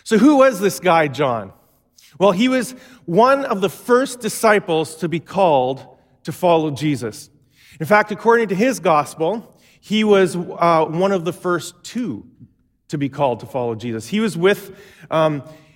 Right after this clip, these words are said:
he, and, and in fact, he was in a different camp, so to speak, when Jesus called him, when he started to follow Jesus. He was with John the Baptist. He was one of,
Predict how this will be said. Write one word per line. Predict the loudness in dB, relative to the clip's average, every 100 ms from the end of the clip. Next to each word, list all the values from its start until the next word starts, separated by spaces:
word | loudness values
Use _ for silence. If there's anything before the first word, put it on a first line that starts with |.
| _ _
he, | -12 -4
and, | 0 2
and | 2 0
in | 2
fact, | 2 2
he | 0
was | 0 2
in | 2
a | 2
different | 0 -2 0 -4
camp, | -2 0 0 -2
so | -4 -4
to |
speak, | -6 -6 -6 -4
when | -6 -4
Jesus | -4 -6 -8
called | -4 -2 -2
him, | -4 -12 -16 _ _ _ _ _ _ _ -14
when | -8
he | -8
started | -4 -4
to | -4
follow | -4 -2 -2
Jesus. | -2 -4 -2
He | -2
was | 0 2
with | 2 2 -10 -20 -20 0
John | 4 4
the | 4
Baptist. | 2 2 0 -6 -8 -8 -12
He | -4
was | 0 0
one | 0 -2 -2
of, | -4